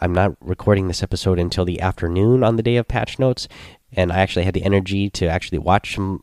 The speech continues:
uh, streamers today. And you know what? I'm still seeing this problem where the, the, uh, you know, you're getting blank hit markers where you, you shoot somebody and you get hit markers on your screen showing that you hit them,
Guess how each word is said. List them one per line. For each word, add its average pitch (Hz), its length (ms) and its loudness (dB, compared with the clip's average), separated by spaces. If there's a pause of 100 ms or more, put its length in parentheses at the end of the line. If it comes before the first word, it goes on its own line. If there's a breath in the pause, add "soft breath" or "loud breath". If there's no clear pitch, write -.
(120)
uh, 80 320 -4
streamers 123 460 0
today. 117 340 2 (640 loud breath)
And 87 320 0
you 85 100 -2
know 101 80 4
what? 123 240 2 (140)
I'm 113 180 2
still - 260 -2
seeing 127 220 -2
this 90 140 -2
problem 104 480 0
where 90 400 4
the, 90 520 -6 (800 soft breath)
the, 85 640 -6 (340)
uh, 98 280 -10 (840)
you 110 100 -2
know, 104 80 4
you're 98 200 2
getting 107 280 2
blank 98 320 2
hit - 180 -2
markers - 440 -6
where 87 180 0
you, 87 320 -6
you 87 80 -6
shoot 127 380 -2
somebody 131 520 0 (460 loud breath)
and 82 320 -2
you 87 240 -12
get - 220 0
hit 123 200 0
markers 104 360 2
on 95 100 2
your 90 120 0
screen 117 540 0
showing 95 360 0
that 87 160 -2
you 90 100 -6
hit - 240 -4
them, 123 320 2